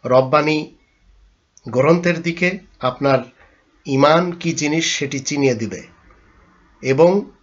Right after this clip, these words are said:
লিখিত আল কিতাব কি জিনিস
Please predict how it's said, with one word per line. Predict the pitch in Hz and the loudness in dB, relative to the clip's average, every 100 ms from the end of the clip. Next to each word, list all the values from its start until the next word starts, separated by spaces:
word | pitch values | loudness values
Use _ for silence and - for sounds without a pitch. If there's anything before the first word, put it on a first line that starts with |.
| _ _ _ _ _ _ _ _ _ _ | _ _ _ _ _ _ _ _ _ _
লিখিত | 113 135 156 175 | -4 -2 -2 2
আল | 165 143 | 2 2
কিতাব | 139 151 165 160 | -2 -2 0 0
কি | - 165 | -4 -6
জিনিস | 156 170 165 - | -2 -2 -2 -4